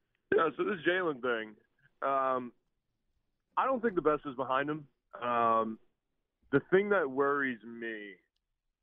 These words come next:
is, and, and, and I've kinda brought it up before, i-, is essentially with this coaching staff. Uh, I mean, obviously Kellen Moore's coming in new,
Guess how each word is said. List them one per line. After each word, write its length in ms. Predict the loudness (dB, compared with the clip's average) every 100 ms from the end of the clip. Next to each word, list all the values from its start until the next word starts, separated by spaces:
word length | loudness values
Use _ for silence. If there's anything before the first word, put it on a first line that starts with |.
| _
is, 520 | -4 -2 0 -2 -4 -8 _ _ _ _ _ _ _ _ _ _ _ -4
and, 160 | -2
and, 260 | -2 -6 -6
and 100 | -2
I've 160 | -2 -4
kinda 320 | -4 -4 -2
brought 280 | 0 2 2
it 120 | 0
up 160 | 0 -2
before, 440 | -10 -6 -2 -2 -4 _ _ _
i-, 20 | 2
is 400 | 2 2 0 -2 -10 _ -10 -8 -8
essentially 420 | -4 -4 -2 -4 -2
with 140 | -2
this 140 | -2 -4
coaching 320 | -4 -4 -6 -16
staff. 280 | -10 -8 -8 -12 _ _ -20 -8 -2
Uh, 40 |
I 160 | 0 0
mean, 220 | -2 -2
obviously 500 | 0 2 0 0 -4
Kellen 300 | 0 2 2
Moore's 240 | 0 -2 0
coming 220 | -4 -2
in 180 | -4 -4
new, 280 | -4 -4 -4